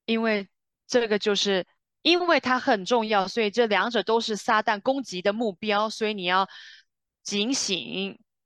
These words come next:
不要有一个软弱的良心。任何时候你在你里面没有任何的，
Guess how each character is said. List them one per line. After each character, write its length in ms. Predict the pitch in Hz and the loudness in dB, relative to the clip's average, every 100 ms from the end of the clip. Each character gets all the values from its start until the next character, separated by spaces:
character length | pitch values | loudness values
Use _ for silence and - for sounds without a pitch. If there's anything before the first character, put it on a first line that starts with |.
| _ _ | _ _
不 180 | 196 226 | 0 2
要 160 | 247 | 2
有 160 | 220 185 | 2 0
一 80 | 190 | 2
个 480 | 214 202 185 160 196 | 4 4 4 0 0
软 220 | 185 170 | 0 0
弱 260 | 175 233 208 | 0 2 4
的 200 | 190 175 | 2 2
良 340 | 175 170 190 | 2 0 -2
心。 500 | - 220 208 214 226 _ _ _ _ - | -4 -4 -4 -6 -12 _ _ _ _ -2
任 160 | 302 | 0
何 160 | 220 208 | 0 -2
时 160 | 214 | -2
候 500 | 214 233 214 196 185 - _ | -4 -2 0 0 -4 -10 _
你 240 | 202 208 202 | -4 -2 0
在 240 | 240 208 | 2 2
你 160 | 190 190 | 0 -4
里 200 | 190 175 | -4 -4
面 180 | 196 | -4
没 180 | 190 202 | -2 -2
有 140 | 226 196 | -2 -2
任 200 | 202 196 | -4 -4
何 200 | 185 175 | -4 -2
的， 340 | 185 170 | 0 0